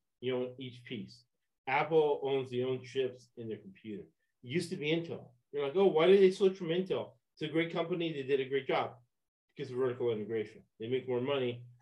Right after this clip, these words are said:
owning the chip inside the app. Apple also manufactures it and ships it, right? That's why they have a deal with China. Stronach family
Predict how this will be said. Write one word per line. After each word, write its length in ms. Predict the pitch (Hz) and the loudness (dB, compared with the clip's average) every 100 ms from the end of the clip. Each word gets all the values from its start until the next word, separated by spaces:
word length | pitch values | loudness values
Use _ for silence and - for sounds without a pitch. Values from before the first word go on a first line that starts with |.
| _ | _
owning 320 | 147 156 156 151 | -2 0 0 -2
the 80 | 147 | -4
chip 360 | - 127 - | -2 -2 -2
inside 480 | 123 120 127 117 113 | -10 -8 -4 -4 -4
the 140 | 202 196 | -6 -8
app. 180 | - _ _ _ _ _ _ _ - | -10 _ _ _ _ _ _ _ -6
Apple 280 | 127 135 151 | -2 0 2
also 280 | 135 135 139 | 0 -2 -4
manufactures 720 | 135 135 139 147 131 - 120 | -2 -2 0 0 0 -6 -4
it 160 | 143 143 | -4 -4
and 100 | - | -2
ships 300 | 202 190 - | 0 0 -2
it, 140 | - | -6
right? 240 | 107 - - _ _ - | -6 -8 -10 _ _ -12
That's 120 | 113 | -4
why 100 | 135 | -2
they 80 | 131 | 0
have 120 | 131 | -2
a 60 | 127 | 0
deal 180 | 139 131 | 2 2
with 100 | - | 0
China. 320 | 143 117 - - _ _ _ _ _ _ _ _ _ _ _ _ _ _ _ _ _ _ _ _ _ _ _ _ _ _ _ _ _ _ _ | -4 -4 -8 -16 _ _ _ _ _ _ _ _ _ _ _ _ _ _ _ _ _ _ _ _ _ _ _ _ _ _ _ _ _ _ _
Stronach 420 | - 175 175 190 185 | -6 0 4 4 4
family 680 | 185 160 156 151 147 147 | 2 2 2 0 -2 -6